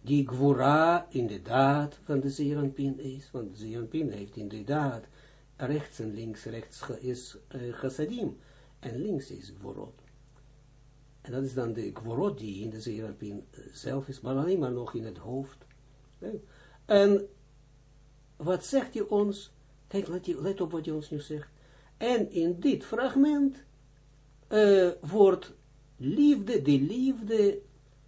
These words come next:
eh, onthuld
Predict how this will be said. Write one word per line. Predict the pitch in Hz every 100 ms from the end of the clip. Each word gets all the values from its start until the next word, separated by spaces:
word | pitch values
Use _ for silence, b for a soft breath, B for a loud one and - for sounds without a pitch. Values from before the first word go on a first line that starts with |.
| - - - - - - - - -
eh, | 196 180 175 175 175 165 156 - - -
onthuld | 180 190 156 143 185 180 175 -